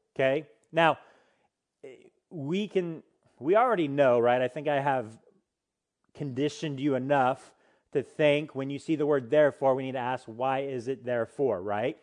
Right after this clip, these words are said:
And go back. But Paul, being Paul, he even puts the following statement, right, in verse one that pretty much tells us why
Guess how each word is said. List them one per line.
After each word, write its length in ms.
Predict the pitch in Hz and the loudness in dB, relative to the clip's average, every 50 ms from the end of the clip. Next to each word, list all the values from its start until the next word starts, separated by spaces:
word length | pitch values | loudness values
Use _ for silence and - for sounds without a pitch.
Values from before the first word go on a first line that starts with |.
| _ _ _ _ | _ _ _ _
And 160 | - 120 123 123 | -14 -6 -2 0
go 120 | 131 131 | 0 0
back. 480 | 117 101 147 151 131 107 95 - - _ _ _ _ _ _ _ - | 2 2 4 4 4 2 0 -6 -14 _ _ _ _ _ _ _ 0
But 280 | 151 147 135 - - | 0 0 0 -2 -8
Paul, 460 | - - - 233 247 226 208 190 190 180 | -20 -6 0 6 8 8 8 8 6 4
being 280 | 160 175 165 151 147 | 2 -2 -4 -6 -8
Paul, 520 | - - - 202 190 175 165 151 151 160 147 | -12 -6 -2 2 4 4 6 4 4 2 -2
he 420 | - - 196 202 202 208 196 160 - | -4 -8 -6 -6 -4 -6 -8 -10 -10
even 360 | 180 175 185 170 170 151 139 | -10 -8 -6 -6 -6 -8 -8
puts 520 | - - - 208 202 190 185 185 - - - _ _ _ _ _ _ _ _ _ | -10 -4 0 2 4 4 2 0 -6 -20 -20 _ _ _ _ _ _ _ _ _
the 180 | 143 139 151 139 - - _ _ _ | -4 -2 -2 -2 -2 -8 _ _ _
following 680 | - 208 214 233 240 233 196 170 147 143 139 135 127 | 0 2 2 4 4 4 2 2 0 0 -2 -4 -6
statement, 880 | 117 - - - - - _ 240 262 311 269 - 123 131 123 117 127 - - | -10 -14 -18 -20 -20 -8 _ -2 -2 -2 -2 -6 -8 -8 -6 -6 -6 -8 -8
right, 400 | 139 135 139 135 147 165 - - | -6 -4 -2 0 0 -2 -4 -6
in 260 | 151 160 175 170 160 | -10 -12 -12 -8 -4
verse 320 | 160 175 170 151 - - | -2 -2 -2 -2 -4 -6
one 380 | 175 156 175 202 196 180 170 160 | -10 -6 -2 -2 0 0 -2 -2
that 280 | 156 151 143 - - - | -2 -4 -4 -6 -10 -10
pretty 200 | - 170 170 170 | -8 -6 -6 -4
much 240 | 165 160 147 - _ | -6 -6 -8 -10 _
tells 320 | - - - 214 196 151 | -8 -4 -2 -2 -2 -2
us 160 | 156 135 - | -4 -8 -10
why 640 | - 131 135 160 170 165 143 131 131 139 143 156 175 | -10 -4 0 2 2 4 2 2 0 -2 -2 -4 -6